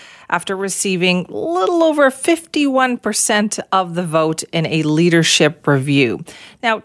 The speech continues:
technically, that's enough to stay. And in fact, he said he would stay if he got fifty percent plus one, but changed his mind, obviously, and decided that that is not enough now to stay on as leader.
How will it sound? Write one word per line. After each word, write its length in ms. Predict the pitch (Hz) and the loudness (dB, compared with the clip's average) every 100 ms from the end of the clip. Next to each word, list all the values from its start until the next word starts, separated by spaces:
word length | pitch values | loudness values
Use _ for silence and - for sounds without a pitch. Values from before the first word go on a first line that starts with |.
| - | -10
technically, 580 | - 370 381 311 214 185 | -2 -2 -2 -4 -2 0
that's 240 | 175 - | -2 -2
enough 240 | 170 160 - | -2 -2 -2
to 100 | 156 | -8
stay. 300 | - 123 - | -6 -4 -2
And 100 | 208 | -4
in 60 | |
fact, 240 | 220 285 285 | 0 -2 -2
he 120 | 302 | -4
said 240 | - 294 | -2 -2
he 160 | 269 285 | -2 -4
would 380 | 233 233 370 370 | -2 0 0 0
stay 260 | - 147 | 0 0
if 140 | 143 - | 0 -2
he 80 | 160 | 0
got 240 | 143 - | 0 0
fifty 680 | - 180 - - 156 151 147 | -4 -4 -4 -4 -4 -2 -6
percent 420 | 151 147 143 123 | -6 -4 -2 -2
plus 260 | - 120 - | -4 -4 -4
one, 300 | - 247 320 - - - - | -4 -4 -6 -16 -20 -20 -4
but 340 | 233 269 - - | 0 0 -2 -12
changed 280 | - 185 185 | -2 -2 0
his 140 | 185 | -2
mind, 260 | 190 214 190 | 0 2 2
obviously, 460 | 170 170 - 202 | 0 -2 -2 -2
and 100 | 208 | -2
decided 440 | 175 - 175 175 160 | -2 0 2 2 -2
that 100 | - | -2
that 140 | 165 | -2
is 120 | 151 160 | -2 -2
not 300 | 170 247 254 | 0 0 0
enough 340 | 175 147 - | 0 0 0
now 380 | 160 151 147 143 - | -2 0 0 0 -4
to 420 | - 156 151 147 | -4 -2 0 -2
stay 340 | - - 165 | -4 0 0
on 280 | 135 135 127 | 2 2 0
as 340 | 120 127 120 135 | 0 -2 -2 -2
leader. 520 | 160 220 254 120 | -2 0 2 0